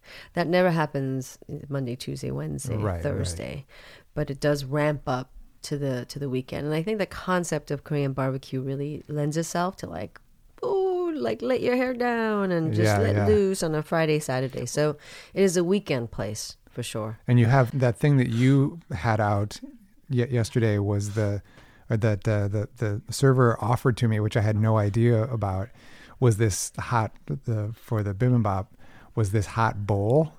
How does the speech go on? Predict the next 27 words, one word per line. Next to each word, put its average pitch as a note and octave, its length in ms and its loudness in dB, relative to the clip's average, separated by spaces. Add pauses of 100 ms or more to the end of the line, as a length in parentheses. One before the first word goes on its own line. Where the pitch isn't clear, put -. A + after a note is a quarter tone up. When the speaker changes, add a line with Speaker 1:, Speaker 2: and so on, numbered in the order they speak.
(120)
Speaker 2:
And C#3+ 160 4
I, A#2+ 180 6
I A2+ 40 -2
had, A2+ 260 0 (100)
and A#2+ 120 2
she C#3 80 6
was B2+ 100 8
trying B2+ 160 6
to A#2+ 60 6
explain A2+ 340 0
it A#2+ 80 0
to B2+ 60 2
me. B2+ 100 4
She's A#2+ 160 2
like, G#2 140 2 (300)
"Do B2+ 80 6
you A#2 40 10
want A#2 140 6
a - 20 0
hot A#2 160 2
bowl? C#3 360 8 (640)
Keep B2+ 180 4
the B2 100 6
rice A#2 320 6 (220)
crispy C#3 560 8
and A#2 140 6
the, A#2 340 6